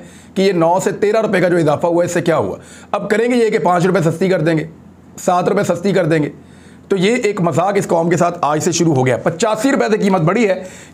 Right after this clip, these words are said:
कहीं सत्तानवे रुपये है, कहीं अट्ठानवे रुपये है, कहीं चौरानवे रुपये है, कहीं पचानवे रुपये है।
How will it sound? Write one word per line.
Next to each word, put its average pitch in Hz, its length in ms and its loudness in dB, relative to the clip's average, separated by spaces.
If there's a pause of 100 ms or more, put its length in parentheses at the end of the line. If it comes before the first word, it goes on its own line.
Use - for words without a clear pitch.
कहीं 196 240 0
सत्तानवे 208 480 0
रुपये 233 200 0
है, 208 60 0
कहीं 185 180 0
अट्ठानवे 175 360 0
रुपये 214 200 0
है, 185 80 0
कहीं 170 180 0
चौरानवे 170 360 0
रुपये 202 180 0
है, 185 60 2
कहीं 165 180 0
पचानवे 180 340 0
रुपये 208 200 0
है। 165 140 -2